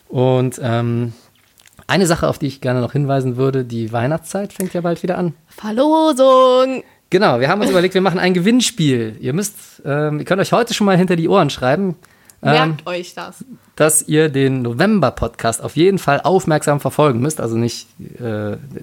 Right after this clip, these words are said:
Speaker 1: das ist der nächste quasi, den wir aufnehmen im November.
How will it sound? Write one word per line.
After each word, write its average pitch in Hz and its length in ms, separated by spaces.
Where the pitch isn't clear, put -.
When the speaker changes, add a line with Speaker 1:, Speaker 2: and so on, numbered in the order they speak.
Speaker 1:
das - 240
ist - 160
der 113 100
nächste 156 300
quasi, 190 260
den 143 120
wir 110 80
aufnehmen 202 440
im 127 80
November. 135 380